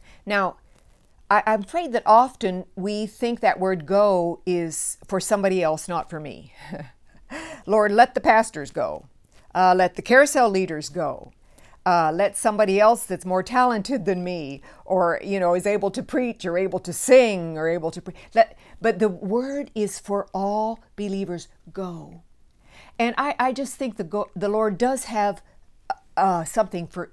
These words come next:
each one of us. I, I just listed three things that I think we need to have. First of all, we need to get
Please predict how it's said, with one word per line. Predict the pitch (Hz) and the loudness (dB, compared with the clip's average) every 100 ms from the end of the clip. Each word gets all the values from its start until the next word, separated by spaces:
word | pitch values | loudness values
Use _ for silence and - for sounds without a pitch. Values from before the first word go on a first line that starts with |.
| - | -12
each | 196 190 - - _ _ - | -10 -8 -12 -18 _ _ -20
one | 147 143 151 143 | -18 -12 -10 -10
of | 135 120 | -12 -14
us. | 123 131 - - _ _ _ _ _ _ | -16 -16 -16 -18 _ _ _ _ _ _
I, | 220 - 226 | 2 4 0
I | |
just | 220 240 - | 0 -6 -6
listed | 196 214 - 170 - | -6 -4 -6 -8 -10
three | - 269 262 | -6 -6 -4
things | 262 160 147 | -6 -6 -8
that | 165 | -4
I | 156 | -4
think | 165 180 170 | -4 -8 -8
we | 165 | -10
need | 170 175 180 190 190 | -8 -10 -8 -6 -8
to | - | -10
have. | 156 139 - - - - - _ - - - - | -14 -14 -16 -18 -20 -20 -20 _ -20 -20 -20 -20
First | - 226 208 175 | -8 -6 -6 -8
of | |
all, | 139 139 143 - _ | -10 -12 -16 -20 _
we | 190 240 233 | -8 -6 -4
need | 190 - | -6 -6
to | 170 156 - - - | -12 -14 -20 -20 -6
get | 196 - | -6 -6